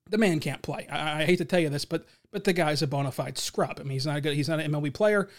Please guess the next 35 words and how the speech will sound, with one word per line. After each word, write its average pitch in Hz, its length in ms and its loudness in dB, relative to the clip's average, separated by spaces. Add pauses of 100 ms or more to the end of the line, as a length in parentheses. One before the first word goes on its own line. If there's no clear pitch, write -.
(220)
I 147 120 -6
said 175 260 2
it 165 80 2
at 147 80 -4
the 147 80 -8
time 165 280 0
that 151 180 -2
I 131 80 -4
wouldn't 139 260 -2
have - 20 -20
called 139 200 -4
him 147 80 -2
up. 185 180 0 (560)
He's 165 180 -2
not 196 140 2
very 160 180 0
good. 123 220 -10 (260)
Uh, 143 360 -6
and 147 360 -2 (360)
to 165 100 -2
D 196 200 2
F 185 160 0
A 170 180 2
Nick 156 340 -2
Heath 151 460 -4
over 139 460 -6 (600)
Jake 165 280 2
Newberry, 131 500 -2
it 139 160 -8
was, 147 160 -6
is 143 140 -4
still 170 240 -2
a 139 80 -4
puzzling 156 420 -4
decision 131 420 -6